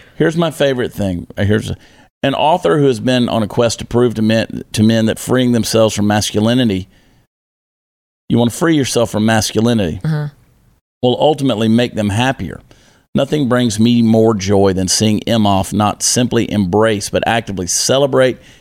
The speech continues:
Speaker 1: his secondary role in service to his wife.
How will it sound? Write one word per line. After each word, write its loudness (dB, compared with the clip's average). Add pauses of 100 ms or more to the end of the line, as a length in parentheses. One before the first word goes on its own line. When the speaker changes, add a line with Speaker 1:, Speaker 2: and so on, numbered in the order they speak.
Speaker 1:
his 0
secondary 0
role 2
in -4
service 0
to -2
his -4
wife. -6